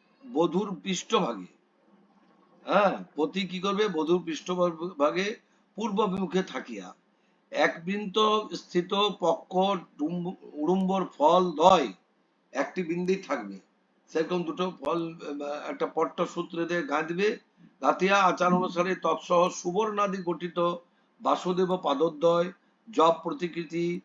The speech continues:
নিম্ব সর্ষব পল্লাতক বজ প্রভৃতি লইয়া মূলোক্ত মন্ত্রে, অর্থাৎ এখানে মন্ত্রটা দেওয়া আছে, কি মন্ত্র দিয়েছে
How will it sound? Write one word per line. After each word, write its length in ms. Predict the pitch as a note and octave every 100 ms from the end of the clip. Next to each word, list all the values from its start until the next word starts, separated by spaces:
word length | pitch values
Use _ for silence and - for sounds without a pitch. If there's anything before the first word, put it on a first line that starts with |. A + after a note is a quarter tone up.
| _ _ _ B2+
নিম্ব 500 | C#3 E3+ F3 F3 F3
সর্ষব 720 | - D3+ C#3 - E3 E3+ E3 _ _ _ _ -
পল্লাতক 680 | C#3+ E3 E3+ - E3 D3 B2+
বজ 300 | D3+ E3 E3 -
প্রভৃতি 420 | D3+ E3 - F3
লইয়া 640 | D#3 D3+ E3 F3 F#3 - - _ _ _ B2
মূলোক্ত 440 | E3 G#3 F#3 -
মন্ত্রে, 600 | F#3+ E3 D3+ C3+ A#2 G2 _ _
অর্থাৎ 580 | - C3 - F3+ G3 - _ _ _ B2
এখানে 240 | D#3 D#3
মন্ত্রটা 480 | C#3+ D#3 D#3 E3 D#3+
দেওয়া 260 | D#3+ E3
আছে, 160 | E3 E3
কি 180 | C#3+ E3
মন্ত্র 320 | E3+ E3+ E3+
দিয়েছে 520 | E3 F3+ D#3 F#3 F#3+